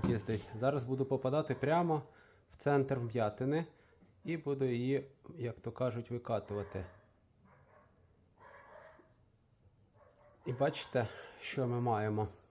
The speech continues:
А ми маємо те, що маємо. Воно працює не так, як і хотілося б чомусь. Тобто воно нерівномірно викатує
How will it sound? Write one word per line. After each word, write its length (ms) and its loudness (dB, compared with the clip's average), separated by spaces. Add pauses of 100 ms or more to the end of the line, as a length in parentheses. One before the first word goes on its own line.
(1120)
А 80 -4
ми 160 0
маємо 520 4 (460)
те, 160 -4
що 220 -2
маємо. 480 0 (1800)
Воно 260 -4
працює 600 -2 (500)
не 120 -2
так, 280 0
як 140 -4
і 80 0
хотілося 600 -4
б 40 -2 (640)
чомусь. 480 -8 (680)
Тобто 320 -6
воно 440 4
нерівномірно 840 2
викатує 600 2